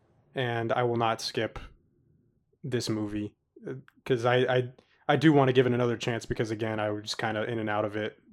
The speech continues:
for a lot of the runtime, but yeah, uh, it, not, like, the worst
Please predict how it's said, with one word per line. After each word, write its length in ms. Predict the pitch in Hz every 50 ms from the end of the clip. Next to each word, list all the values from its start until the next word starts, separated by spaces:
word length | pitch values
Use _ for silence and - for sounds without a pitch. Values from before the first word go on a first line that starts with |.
| - _ _
for 320 | - 113 107 104 104 - _ _ _ _ _ _ _ _ -
a 80 | - 117
lot 180 | 110 110 113
of 60 | 110 107
the 60 | 104
runtime, 640 | 107 107 104 107 104 - 107 104 107 104 104 104 -
but 460 | 104 101 98 98 101 104 - - _ _ _ _ _ _ _ _ _ _ _ _ _ _
yeah, 340 | - 180 180 175 170 170 170 - -
uh, 300 | 160 156 151 147 147 147 - - - _
it, 140 | - - - - _ _
not, 320 | - 220 214 208 196 147 160
like, 280 | 151 139 131 - -
the 80 | - 131
worst 680 | 113 110 117 117 117 110 - - - - - - -